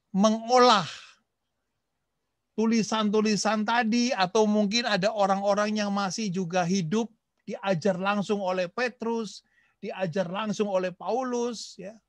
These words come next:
Lalu diolah, ditulis untuk kebutuhan yang lebih sistematis. Markus akhirnya menulis Injil dun-, dengan kebutuhan sekitar tahun enam puluh.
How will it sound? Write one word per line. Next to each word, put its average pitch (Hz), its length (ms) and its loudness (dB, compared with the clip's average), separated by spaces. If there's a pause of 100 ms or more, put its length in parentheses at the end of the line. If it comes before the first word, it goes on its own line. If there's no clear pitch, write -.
(560)
Lalu 294 320 -4
diolah, 339 480 -2 (1040)
ditulis 339 840 -2 (300)
untuk 277 400 -4
kebutuhan 226 800 -2
yang 285 240 -2
lebih 254 400 0
sistematis. 277 1200 -8 (1200)
Markus 160 800 -2
akhirnya 180 560 -6
menulis 214 640 0
Injil 220 720 2 (960)
dun-, 175 320 0
dengan 214 320 0
kebutuhan 190 800 -2
sekitar 185 500 -6
tahun 208 320 -2
enam 220 240 -2
puluh. 220 400 -4